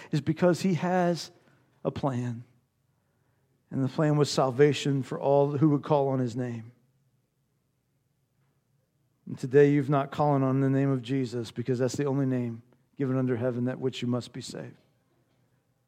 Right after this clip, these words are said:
Perhaps you're here today and you're a Christian, but you aren't living your life the way that God has planned for you. You're consumed by you,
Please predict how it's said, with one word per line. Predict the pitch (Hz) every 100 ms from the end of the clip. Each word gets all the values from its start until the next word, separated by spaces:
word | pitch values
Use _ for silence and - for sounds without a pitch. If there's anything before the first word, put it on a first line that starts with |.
| _ _ _ _ _ _ _ _
Perhaps | - 139 151 -
you're | 165
here | 135 151
today | 147 143 156 160 151
and | 151
you're | 156
a | 147 135 - - _ _ _ _
Christian, | - 165 - 120 92 - _ _ _ _ _ _ _ _ _ _ -
but | 151
you | 160
aren't | 170 160
living | 165 175
your | 160 156
life | 156 160 143 - - _ _ _ _ _ _ _ _ _ -
the | 143
way | 143
that | 135
God | 127 127 123
has | 120 123 117 110 - - _ _ _ _ _ _ _ _ _ _ 131
planned | 127 165 143 135 123 107
for | - 139 127
you. | 117 120 110 110 _ _ _ _ _ _ _ _ _ _ _ _ _ _ _ _ _ _ -
You're | 151
consumed | 151 143 175 165 143
by | 135 143
you, | 143 147 131